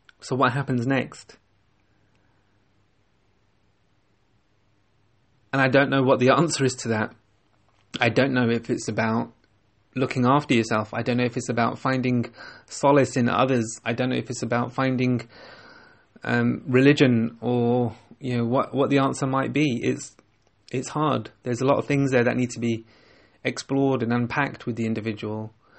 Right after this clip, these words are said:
Because to get to that point of finding justice, you often need to have to have one set of people to help you to get to there. And then to move on from that to a place of support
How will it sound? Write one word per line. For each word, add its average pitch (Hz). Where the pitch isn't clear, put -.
Because -
to 170
get -
to -
that 143
point 135
of 117
finding 123
justice, 120
you 120
often 123
need 120
to 117
have -
to 117
have 120
one 131
set -
of 104
people 117
to -
help 117
you 110
to 110
get 113
to 113
there. 113
And 131
then 127
to 135
move 131
on 151
from 123
that -
to 123
a 113
place 127
of 107
support -